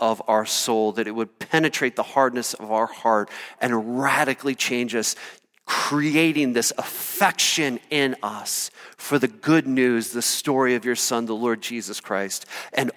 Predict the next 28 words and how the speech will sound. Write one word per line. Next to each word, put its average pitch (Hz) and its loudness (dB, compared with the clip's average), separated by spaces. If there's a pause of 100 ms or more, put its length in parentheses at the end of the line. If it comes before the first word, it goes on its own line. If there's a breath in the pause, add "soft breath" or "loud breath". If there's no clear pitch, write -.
all 185 6
of 131 2
its 113 0
wide-reaching 135 2
implications 123 -2 (200 loud breath)
for 139 4
our 127 6
lives 104 4
in 113 -8
everyday 104 -2
life. 87 -10 (280)
Father, 123 2 (300 loud breath)
help - 2
us. - -4 (560 soft breath)
Father, 127 4
we 127 2
do 139 2
not 147 4
just 147 -2
want 131 4
this 131 0
to - -8
be 131 2
an 120 0
academic 127 0
exercise 123 2
nor 139 4
an 123 0